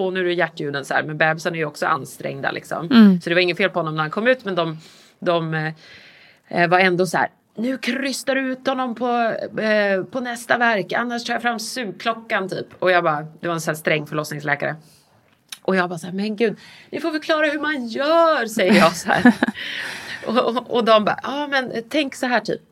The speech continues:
Speaker 1: Och jag bara, nej, men vänta lite nu. Det här kan ju jag, det här har ju Courtney, det här har ju vi övat på. Med olika så här an-,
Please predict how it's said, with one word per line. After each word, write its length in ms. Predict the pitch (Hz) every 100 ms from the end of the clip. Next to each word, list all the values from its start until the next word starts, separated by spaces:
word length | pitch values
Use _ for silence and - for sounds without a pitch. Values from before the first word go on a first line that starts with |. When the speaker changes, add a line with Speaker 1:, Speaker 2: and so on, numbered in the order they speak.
| _
Speaker 1:
Och 100 | 220
jag 140 | 208 208
bara, 160 | 139 - _ _ -
nej, 140 | 175
men 100 | 160
vänta 220 | 165 160
lite 240 | 302 349 -
nu. 100 | - - _ _ _ _ _ _
Det 60 | -
här 240 | - 320 403
kan 220 | - 330
ju 100 | 392
jag, 160 | 240 160
det 60 |
här 140 | 160 220
har 60 |
ju 80 | 370
Courtney, 720 | 359 - - 554 - 80 - -
det 120 | 214
här 60 | 240
har 40 |
ju 120 | 453 269
vi 140 | 208 294
övat 380 | 277 247 539 -
på. 220 | - - - - - -
Med 200 | 214 226
olika 300 | 233 202 202
så 100 | 196
här 100 | 175 -
an-, 280 | 214 185